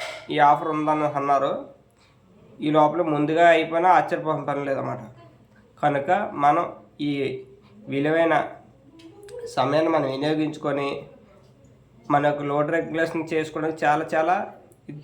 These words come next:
చాలా ఉపయోగపడుతుంది అన్నమాట. కొంతమందికి అపోహ ఏంటంటే మనం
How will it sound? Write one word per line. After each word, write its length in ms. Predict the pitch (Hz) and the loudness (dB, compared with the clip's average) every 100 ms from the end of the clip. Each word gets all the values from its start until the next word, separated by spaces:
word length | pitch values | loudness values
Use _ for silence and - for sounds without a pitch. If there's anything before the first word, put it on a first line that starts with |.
| 151 | -2
చాలా 220 | 151 165 | 2 2
ఉపయోగపడుతుంది 540 | 160 156 151 123 135 | 2 0 0 -2 -4
అన్నమాట. 220 | 127 - - - - _ _ | -4 -4 -8 -14 -20 _ _
కొంతమందికి 540 | 156 151 160 160 - 175 | -4 0 4 4 4 0
అపోహ 560 | 156 143 175 175 156 | 2 0 -2 -2 -2
ఏంటంటే 760 | 165 151 147 139 170 220 - - - - 139 | -2 -2 -2 -2 -4 -4 -8 -18 -20 -20 0
మనం 440 | 143 151 170 - | 4 6 4 2